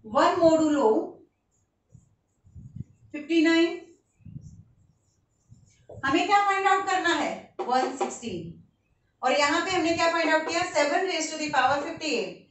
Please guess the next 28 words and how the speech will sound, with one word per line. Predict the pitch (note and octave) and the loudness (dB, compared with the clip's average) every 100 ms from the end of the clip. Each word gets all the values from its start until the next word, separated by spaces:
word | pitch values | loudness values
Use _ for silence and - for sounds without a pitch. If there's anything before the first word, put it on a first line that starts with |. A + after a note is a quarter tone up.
| _ _ | _ _
अगर | - D4+ F#4+ G4+ | 0 2 4 4
हमें | F4+ - F4+ | 2 0 0
क्या | E4+ | 2
है, | E4+ E4+ | 2 0
इसकी | E4+ | -6
पावर | E4 D#4 D#4 D#4 | 0 4 4 2
को | E4+ | -2
टू | E4 D#4+ | -6 -6
से | D#4+ | -4
मल्टीप्लाई | D4 D4 D4 C#4 C#4 C#4 | -4 -4 -6 -2 -2 0
करें | C#4+ C#4 F#4+ - - _ | -2 -2 -4 -8 -20 _
तो | C#4+ | 2
आंसर | D4 D#4 F4+ | 2 2 -2
क्या | F4 F4 | 0 0
आ | |
जाएगा? | F4+ E4+ D4+ - F#3+ - - | 2 2 2 0 -4 -10 -12
सेम | B3+ C4+ C#4+ | -6 -4 -2
होगा। | B3 A3 A3+ - - _ _ - - - - - | -4 -2 -4 -4 -12 _ _ -20 -20 -20 -20 -4
सेवन | C#4+ C#4 E4+ F4 | 2 2 4 2
raised | F4+ F#4 | 0 -2
to | F4 | -4
the | F4 | -2
power | E4 E4+ F4 | 2 2 0
fifty | D#4+ E4+ E4 | -4 0 0
eight | E4 E4 - - - - - - - - - _ _ _ _ _ _ _ _ _ _ _ _ _ _ _ _ _ - - - _ - _ - D4 | 0 -4 -12 -20 -16 -14 -14 -18 -20 -20 -20 _ _ _ _ _ _ _ _ _ _ _ _ _ _ _ _ _ -18 -18 -20 _ -20 _ -10 -6
is | D4 | -4
congruent | D4+ D4+ D4 D#4+ E4 E4+ | 0 0 2 2 2 0
to | F4 | -2